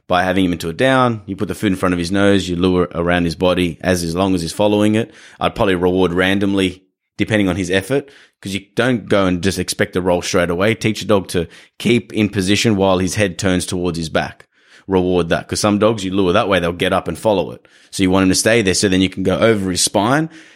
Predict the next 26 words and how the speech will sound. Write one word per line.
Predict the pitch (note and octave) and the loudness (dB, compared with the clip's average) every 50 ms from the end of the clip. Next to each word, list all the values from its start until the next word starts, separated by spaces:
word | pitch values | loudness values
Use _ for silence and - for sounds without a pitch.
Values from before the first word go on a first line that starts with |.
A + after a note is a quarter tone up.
| _ - | _ -6
and | - F#2 | -2 0
then | F#2+ F#2+ | 0 0
as | D#2 G2 G2+ F#2+ | 0 0 -2 -2
his | F#2+ F#2+ F2+ F2 | -2 -4 -8 -6
body | E2+ G#2 G2+ G2 G2 F#2+ F2+ E2 - - - _ _ _ | -2 -2 0 0 0 0 -2 -4 -6 -12 -20 _ _ _
follows, | - - - B2+ C3 B2+ G#2+ G2 A2+ C3+ C3 - _ _ - - - - - _ _ _ - | -12 -6 -2 0 0 0 0 -2 -4 -4 -6 -8 _ _ -16 -10 -10 -10 -10 _ _ _ -6
and | A2 G#2 F#2 | -4 -4 -4
he | F2 | -4
f-, | - - - - - - - | -6 -10 -20 -20 -20 -16 -12
ro-, | F#2 F2 D#2+ G2 F#2 - | -10 -4 0 2 2 2
rolls | - F2+ E2+ E2 D#2+ D#2 | 2 2 0 0 -2 -4
over. | C#2+ C2+ A#1+ - - _ _ _ | -8 -10 -12 -18 -20 _ _ _
Then | - A#2 A2+ A2 G#2 F#2+ | -2 0 0 0 0 0
you | G2 G2 | -2 -2
do | F2+ G2 G#2+ G2+ | 0 2 2 2
that | G#2 G2+ E2+ G2 | 2 0 2 0
over | F#2+ F2+ | 0 0
and | G#2 A2 | 2 0
over | A#2 A2+ A#2+ | 0 0 0
again | A#2+ A#2+ A2 | 0 0 0
until | F#2+ F2+ - - G#2+ G2+ | 0 0 -2 -2 -2 -2
he | F#2 | -2
starts | - - G2+ F#2 F#2 F2+ - - - - - - | -2 0 0 0 0 -2 -4 -12 -18 -18 -10 -4
understanding | - G2+ F#2+ - - - D3+ G2+ F#2+ F#2 | -2 -2 0 0 0 0 2 2 2 0
the | F2+ F2 | 0 -2
gesture. | E2+ G2 A2+ B2 A#2+ - D3+ D#3 E3 E3+ | 0 0 0 0 0 0 0 0 0 0